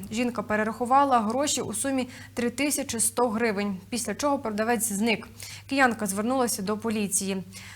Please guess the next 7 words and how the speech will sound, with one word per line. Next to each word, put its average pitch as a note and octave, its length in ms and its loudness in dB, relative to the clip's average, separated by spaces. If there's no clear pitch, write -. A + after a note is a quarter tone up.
Наразі C4 320 6
правоохоронці A3+ 720 0
встановлюють B3+ 580 0
кількість C#4 520 -2
потерпілих A#3 680 -2
від G3+ 80 -4
шахрайств C#4 680 2